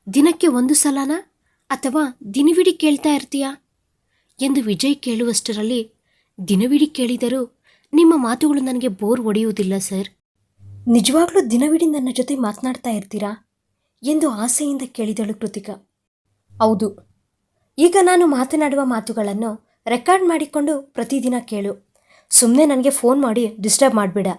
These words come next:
ಎಂದನು ವಿಜಯ್. ಕೃತಿಕಾ ಮೂತಿ ತಿರುಗಿಸಿಕೊಂಡು, "ನಿಮ್ಮ ಬಗ್ಗೆ ಗೊತ್ತಿದ್ದು ಸಹ ನಿಮ್ಮ ಮೇಲೆ ಎಕ್ಸ್‌ಪೆಕ್ಟೇಷನ್ ಇಟ್ಟುಕೊಳ್ಳುತ್ತಿದ್ದೇನೆ ನೋಡು. ನನ್ನನ್ನು ನಾನು ಅಂದ್ಕೋಬೇಕು.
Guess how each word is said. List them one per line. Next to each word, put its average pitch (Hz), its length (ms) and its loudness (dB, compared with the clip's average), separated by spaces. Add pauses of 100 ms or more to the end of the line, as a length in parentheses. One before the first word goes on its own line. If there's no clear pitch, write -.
(580)
ಎಂದನು 220 380 0
ವಿಜಯ್. 196 360 -4 (720)
ಕೃತಿಕಾ 277 400 2
ಮೂತಿ 269 300 2
ತಿರುಗಿಸಿಕೊಂಡು, 220 880 -2 (540)
"ನಿಮ್ಮ 320 240 6
ಬಗ್ಗೆ 302 280 2
ಗೊತ್ತಿದ್ದು 285 480 -2
ಸಹ 285 260 0 (680)
ನಿಮ್ಮ 262 260 2
ಮೇಲೆ 302 260 0
ಎಕ್ಸ್‌ಪೆಕ್ಟೇಷನ್ 294 640 -2
ಇಟ್ಟುಕೊಳ್ಳುತ್ತಿದ್ದೇನೆ 262 840 -2
ನೋಡು. 269 220 -2 (720)
ನನ್ನನ್ನು 269 480 -2
ನಾನು 233 240 -4
ಅಂದ್ಕೋಬೇಕು. 196 760 -6